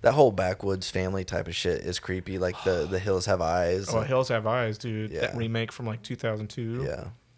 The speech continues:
Speaker 2: But wh-, who do you think is, just to end on this,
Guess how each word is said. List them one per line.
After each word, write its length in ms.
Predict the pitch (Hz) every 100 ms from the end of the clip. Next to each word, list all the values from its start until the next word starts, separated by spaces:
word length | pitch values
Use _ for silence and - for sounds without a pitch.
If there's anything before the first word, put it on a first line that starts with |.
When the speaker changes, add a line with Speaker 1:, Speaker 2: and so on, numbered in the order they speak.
| _ _ _ _ _
Speaker 2:
But 100 | -
wh-, 200 | 143 -
who 100 | 139
do 60 | 180
you 80 | 180
think 200 | 180 151
is, 220 | 127 117 -
just 240 | - 131 -
to 100 | 127
end 220 | 123 117
on 140 | 113
this, 280 | 113 110 -